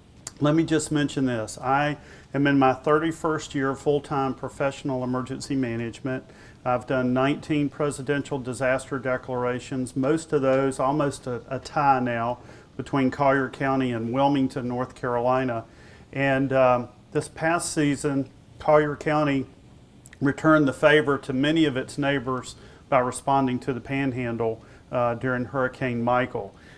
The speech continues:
And I will tell you, in my thirty-one years, I don't think I've ever been quite so rattled,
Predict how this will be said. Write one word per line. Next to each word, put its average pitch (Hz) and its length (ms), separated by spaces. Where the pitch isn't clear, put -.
And 135 100
I 131 60
will 131 140
tell 160 220
you, 160 140
in 143 80
my 131 140
thirty-one 139 600
years, 127 320
I 120 160
don't 127 240
think 135 200
I've 117 160
ever 131 260
been 123 220
quite 135 340
so 139 180
rattled, 120 720